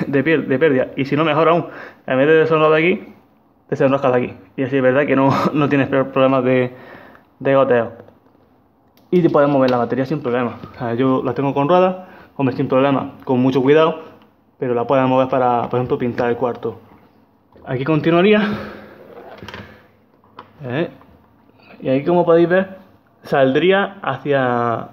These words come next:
lo que sería la terraza de mi casa, que es donde me conecta con la red de desagüe de, de la casa. ¿Veis la T? Pues que continúa para acá, para la,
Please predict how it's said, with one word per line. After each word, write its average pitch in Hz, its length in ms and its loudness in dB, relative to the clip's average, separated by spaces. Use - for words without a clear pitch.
lo 131 100 -2
que 117 80 -4
sería 135 220 2
la 139 100 4
terraza 147 300 0
de 165 100 2
mi 165 140 0
casa, 190 400 -2
que - 80 0
es 143 60 2
donde 160 180 2
me 156 100 0
conecta 151 340 0
con 151 120 2
la 123 120 2
red 135 140 2
de 151 120 4
desagüe 147 420 2
de, 120 300 2
de 117 180 -4
la 117 100 -4
casa. 113 360 -8
¿Veis 143 340 2
la 147 100 2
T? 196 300 0
Pues 127 160 -8
que 131 280 -4
continúa 127 440 -2
para 131 160 2
acá, 170 260 2
para 139 180 -2
la, 113 800 -2